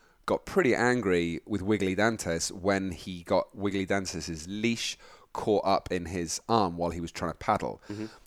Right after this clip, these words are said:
Speaker 1: And then it meant that he kind of couldn't paddle quite where he wanted to,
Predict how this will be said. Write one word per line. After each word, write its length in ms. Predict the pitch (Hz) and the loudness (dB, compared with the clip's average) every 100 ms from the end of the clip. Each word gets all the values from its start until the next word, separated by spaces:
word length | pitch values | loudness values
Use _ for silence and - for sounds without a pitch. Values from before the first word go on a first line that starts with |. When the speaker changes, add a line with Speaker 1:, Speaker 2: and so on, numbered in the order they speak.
| _ | _
Speaker 1:
And 160 | 120 113 | 2 6
then 160 | 113 110 | 4 4
it 140 | 120 | 2
meant 260 | 131 135 131 | 6 4 6
that 100 | 120 | 2
he 120 | 117 | 2
kind 500 | - - - 156 151 | -4 -4 2 4 6
of 240 | 139 - - | 4 0 -2
couldn't 340 | 143 135 - | -2 -2 -4
paddle 300 | - 117 113 | 4 4 4
quite 300 | - 120 113 | 2 6 6
where 120 | 107 | 6
he 60 | 104 | 4
wanted 340 | 107 123 120 | 6 4 2
to, 380 | - 131 123 123 | 2 4 4 4